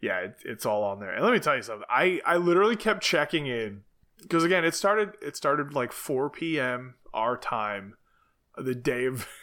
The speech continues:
<laughs> the day of your rehearsal dinner, Schmitty. So I just kept checking in, just going, "Oh man, they're still playing," whatever. The next day,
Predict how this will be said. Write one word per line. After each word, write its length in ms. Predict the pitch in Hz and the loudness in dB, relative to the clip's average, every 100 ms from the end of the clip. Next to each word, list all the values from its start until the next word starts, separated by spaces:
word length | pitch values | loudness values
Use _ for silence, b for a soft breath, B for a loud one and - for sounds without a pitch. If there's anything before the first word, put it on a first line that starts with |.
| - | -18
<laughs> 280 | - - - | -10 -8 -4
the 100 | 156 | -2
day 300 | 127 120 131 | 0 0 2
of 100 | 139 | 2
your 140 | 139 131 | 0 0
rehearsal 480 | 117 127 117 - | 0 -2 -4 -4
dinner, 280 | 117 117 107 | -4 -6 -8
Schmitty. 380 | - 139 123 101 | -12 -8 -8 -8
So 180 | - 120 | -2 -2
I 60 | |
just 160 | 151 - | -2 -4
kept 180 | 180 - | -6 -2
checking 360 | 165 151 156 | -2 0 0
in, 260 | 127 120 123 B B B | -2 -6 -8 B B B
just 100 | - | -6
going, 140 | 117 - | -2 0
"Oh 140 | 254 | 0
man, 200 | 233 226 | 0 -2
they're 100 | 160 | -4
still 200 | - 190 | -6 -4
playing," 300 | 185 185 165 | 0 0 0
whatever. 260 | 160 151 131 B 170 151 | 0 0 0 B -10 0
The 180 | 156 | 2
next 460 | 175 165 170 - 147 | 2 2 2 0 -6
day, 340 | 143 139 175 | 0 2 2